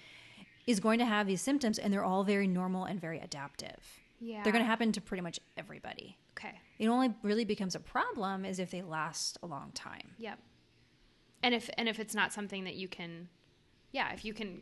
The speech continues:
Speaker 2: if you can't get over something,
Speaker 1: If you
Speaker 2: if you
Speaker 1: can't
Speaker 2: feel like you're,
Speaker 1: resolve it.
Speaker 2: like, you're still just at that,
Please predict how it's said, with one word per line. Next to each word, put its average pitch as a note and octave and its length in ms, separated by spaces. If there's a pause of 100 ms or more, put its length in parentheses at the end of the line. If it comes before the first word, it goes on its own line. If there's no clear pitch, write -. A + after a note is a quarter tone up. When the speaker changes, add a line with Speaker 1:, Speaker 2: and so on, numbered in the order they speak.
Speaker 2:
if G3 100
you A3 80
can't A#3 300
get B3 180
over A#3 280
something, F#3+ 280
Speaker 1:
If A3+ 60
you A#3 80
Speaker 2:
if - 60
you C#4 60
Speaker 1:
can't C4+ 100
Speaker 2:
feel A#3 180
like F#3 100
you're, A3 100
Speaker 1:
resolve - 180
it. - 180
Speaker 2:
like, G#3+ 140
you're G#3 100
still G#3+ 480
just G#3 260
at F#3 180
that, F3 200